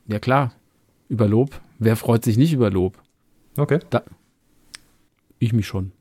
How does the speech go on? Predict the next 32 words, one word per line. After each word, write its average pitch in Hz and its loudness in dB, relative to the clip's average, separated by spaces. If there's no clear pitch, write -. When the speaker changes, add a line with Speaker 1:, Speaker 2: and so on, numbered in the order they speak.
Speaker 2:
<laughs> - -4
Ähm, 110 2
nochmal 127 0
was 101 0
anderes 117 0
zu 107 -4
den 98 0
Events. 95 0
Also 92 0
wir 104 2
hatten 127 2
es 117 0
ja 117 4
vorher, 123 4
ich 117 -2
kündige 120 4
ein 107 4
Event 104 2
zum 107 2
Beispiel 104 2
jetzt - -2
einen 101 4
Monat 107 4
vorher 98 2
an, 156 2
gehe 117 0
da 110 4
entsprechend 107 0
Speaker 1:
Mhm. 98 -2
Speaker 2:
auf 95 -2
jemanden 95 0
zu. 160 2